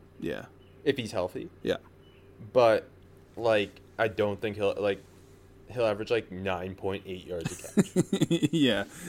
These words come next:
Speaker 1: <laughs> Sky Moore offers that, you know, that, that, that yak explosiveness that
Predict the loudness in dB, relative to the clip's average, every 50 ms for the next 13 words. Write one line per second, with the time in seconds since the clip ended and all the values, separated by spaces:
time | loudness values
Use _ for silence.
0 | -10 -6 -4 -2 0 2 0 4 4 4 8 10 12 12 12 12 12 12 10 8
1 | 8 8 8 8 8 8 6 4 4 4 4 4 4 4 4 2 0 -2 -2 -2
2 | 0 0 0 -2 _ _ -10 -2 2 4 6 6 6 4 2 0 -4 -4 -4 -4
3 | -2 0 0 0 0 0 -2 -2 -2 -2 0 0 2 2 0 -2